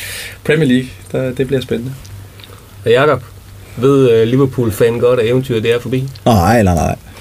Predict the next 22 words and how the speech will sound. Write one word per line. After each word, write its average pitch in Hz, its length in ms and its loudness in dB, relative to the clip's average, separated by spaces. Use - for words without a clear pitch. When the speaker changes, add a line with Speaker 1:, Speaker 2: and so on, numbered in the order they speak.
Speaker 3:
Den 101 160 4
realisme 95 320 4
er - 20 6
ikke 92 100 4
gået 90 120 4
op 92 80 2
for 95 80 2
mig 87 80 4
endnu. 92 140 2
Speaker 2:
Jamen, 104 140 -2
det 120 60 2
er 143 40 -2
så 175 100 -2
meget 123 180 -2
godt. 113 120 -4
Øhm, 147 480 2
jeg 139 100 2
har 135 80 2
fundet 262 200 2
et 220 60 -6
stykke 208 240 2
interessant 190 680 -2